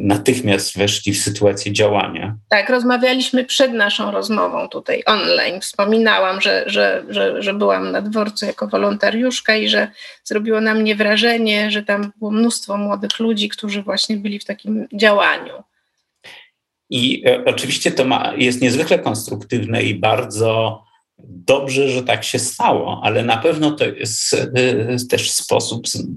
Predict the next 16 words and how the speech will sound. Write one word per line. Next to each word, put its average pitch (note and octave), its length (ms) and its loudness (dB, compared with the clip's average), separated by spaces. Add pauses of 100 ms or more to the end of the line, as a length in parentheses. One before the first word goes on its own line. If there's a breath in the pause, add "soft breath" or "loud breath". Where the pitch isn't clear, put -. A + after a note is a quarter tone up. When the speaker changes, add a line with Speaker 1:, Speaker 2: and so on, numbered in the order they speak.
(420)
Speaker 1:
na G#2 160 0
to, A#2+ 160 0
żeby A#2+ 200 0
poradzić A2 600 0
sobie - 400 0 (460 loud breath)
z, G#2+ 240 -2
e, G#2+ 480 2
takim, A2 480 -4
e, A2+ 400 0
przytłaczającym B2 840 0
poczuciem G#2+ 400 -4
bezradności, G#2+ 600 0
o G#2 60 0
którym A2+ 320 -4
mówiliśmy. B2+ 640 -2
I - 180 -10